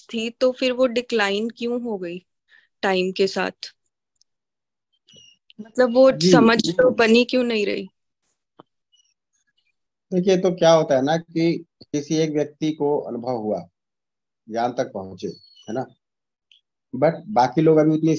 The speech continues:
Speaker 2: निष्ठा से नहीं लगे तो उसकी परंपरा नहीं बनी। अभी भी आप देखें तो अभी हम लोग प्रयास कर रहे हैं, परंतु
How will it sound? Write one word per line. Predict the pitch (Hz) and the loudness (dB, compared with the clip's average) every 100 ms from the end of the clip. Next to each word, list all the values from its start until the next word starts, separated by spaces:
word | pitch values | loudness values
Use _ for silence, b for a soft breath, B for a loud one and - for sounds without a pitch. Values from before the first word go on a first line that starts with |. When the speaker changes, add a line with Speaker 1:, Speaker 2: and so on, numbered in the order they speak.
| - | -2
Speaker 2:
निष्ठा | 139 139 165 | -4 -2 -4
से | 160 160 | -2 0
नहीं | 151 165 | 0 0
लगे | 156 135 131 | -2 -2 -8
तो | _ _ 113 104 | _ _ -16 -16
उसकी | - - | -16 -16
परंपरा | - 110 107 113 120 | -8 -6 -6 -6 -6
नहीं | 107 131 | -6 -8
बनी। | 131 127 131 _ _ _ _ _ _ _ _ _ _ _ _ _ _ _ _ - | -10 -10 -14 _ _ _ _ _ _ _ _ _ _ _ _ _ _ _ _ -6
अभी | 117 151 | -2 -2
भी | 151 156 | 0 2
आप | 147 | 2
देखें | 120 104 107 120 | 0 -4 -6 -10
तो | _ 123 135 139 - _ _ _ _ _ _ _ _ _ _ - | _ -6 -4 -6 -12 _ _ _ _ _ _ _ _ _ _ -10
अभी | 113 135 135 | -6 -4 -4
हम | 123 127 | -4 -2
लोग | 135 | -4
प्रयास | 113 113 120 - | -2 -2 -2 -8
कर | 98 | -8
रहे | 87 | -10
हैं, | - _ _ _ _ _ - | -14 _ _ _ _ _ -8
परंतु | 120 135 139 156 147 | -6 -4 -2 -4 -4